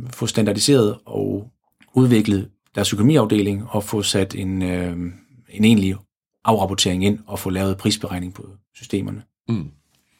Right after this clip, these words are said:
Speaker 2: Det vil stadigvæk være gældende i den nuværende.
Speaker 1: Ja. Vi har haft en, hvor det var, øh,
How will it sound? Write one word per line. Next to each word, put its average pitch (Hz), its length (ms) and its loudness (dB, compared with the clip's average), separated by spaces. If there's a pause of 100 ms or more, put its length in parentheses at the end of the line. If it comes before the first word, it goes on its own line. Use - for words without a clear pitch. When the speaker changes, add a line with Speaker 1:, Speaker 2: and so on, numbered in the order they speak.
(180)
Speaker 2:
Det 139 120 6
vil 120 80 2
stadigvæk 101 340 4
være 85 120 -2
gældende 85 300 -2
i - 20 -8
den 82 100 -10
nuværende. 76 340 -8 (240)
Speaker 1:
Ja. 110 120 0 (1000)
Vi 113 120 4
har 113 80 4
haft 113 240 2
en, 110 160 4
hvor 107 160 4
det 101 200 2
var, 90 560 0
øh, 98 260 -8